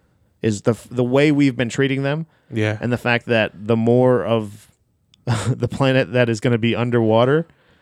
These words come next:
Speaker 1: and the fact that we have, <sighs> I mean, n-, no, like, what <laughs> if they find out, if the wild ones find out,
Speaker 2: <laughs>
Speaker 1: 'cause that's what, that's what the, the, they were saying in the episode, is like,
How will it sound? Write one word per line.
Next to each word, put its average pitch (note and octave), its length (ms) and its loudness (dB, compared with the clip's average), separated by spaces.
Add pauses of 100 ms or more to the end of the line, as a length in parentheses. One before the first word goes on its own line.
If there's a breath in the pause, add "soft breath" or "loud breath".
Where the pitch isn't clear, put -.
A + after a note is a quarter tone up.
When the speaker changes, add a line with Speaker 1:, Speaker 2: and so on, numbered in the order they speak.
(240 soft breath)
Speaker 1:
and A2+ 160 -4
the A#2 60 -2
fact A#2+ 240 0
that A#2 140 0
we B2 200 0
have, A2+ 580 -2 (1700)
<sighs> - 0 - (1000 loud breath)
I C3 40 -2
mean, C#3 380 2
n-, B2 260 -8
no, C#3+ 600 -2 (200)
like, C3 340 -4 (200)
what D3+ 280 0 (320 loud breath)
<laughs> - 100 -20
if D#3 200 0
they G#3 160 0
find F3 320 -2
out, D#3+ 280 2
if C3+ 140 -2
the C#3 100 2
wild B2+ 480 0
ones G3+ 220 0
find F#3 160 0
out, F#3+ 80 -4
Speaker 2:
<laughs> - 300 -6
Speaker 1:
'cause G3 120 0
that's A#3 180 0
what, A3 200 -2
that's F#3 200 0
what G3 180 0
the, E3 220 2
the, D3 220 0
they C#3+ 140 0
were C#3 80 2
saying D3+ 240 -2
in C#3 100 -2
the B2+ 60 -2
episode, C#3+ 300 -4
is G#2+ 120 -6
like, A#2 160 -4